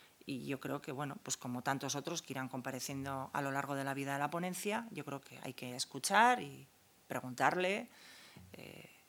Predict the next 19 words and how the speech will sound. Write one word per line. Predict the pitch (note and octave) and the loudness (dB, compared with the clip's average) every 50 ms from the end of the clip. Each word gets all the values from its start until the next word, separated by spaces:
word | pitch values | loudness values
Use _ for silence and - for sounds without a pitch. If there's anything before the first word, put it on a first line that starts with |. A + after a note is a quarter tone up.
| - - | -16 -10
ver | G3+ C#3 C3 D3 - | -4 0 2 2 4
su | - - C#3 C3+ B2+ | 4 2 0 -4 -8
punto | - - D#3+ D3 C3+ D#3+ E3 | -4 -2 -2 0 2 4 4
de | F#3 F#3+ | 6 6
vista | G3+ G#3+ G3+ - - A3+ A#3+ A#3 G3+ | 8 8 8 8 8 8 6 8 6
y | D#3 C#3+ | 4 2
ver | - - D#3+ | 2 2 4
su | - G3+ | 4 4
aportación | E3+ - - - - B2 B2 - - D#3+ E3+ E3+ D3+ C#3 | 2 2 0 -4 -4 -4 -2 0 2 4 4 4 4 2
a, | A#2+ B2 C3 C3 B2 B2+ B2+ B2 - | 0 -4 -6 -10 -12 -12 -14 -10 -6
a | - - | -2 -2
la | C3+ B2+ | 2 4
situación | B2 - B2+ - C3 B2 - D3 C#3+ | 4 2 2 0 -6 -6 -4 -4 -6
que | C3+ C#3+ | -6 -6
vivimos | C3+ C3+ C3+ C3+ C3+ C3+ C3+ - | -4 -4 -4 -4 -4 -4 -4 -4
en | C3+ C3 | -4 -6
Euskadi. | C3 C3+ - - F3 F#3+ F3+ | -6 -6 -6 -2 -2 -2 -2
Y | D3 C3 C3 | -2 -6 -6
luego, | B2+ C3 C3 C3+ D3+ E3 E3 D#3 C#3 | -6 -8 -6 -4 -2 0 0 0 -2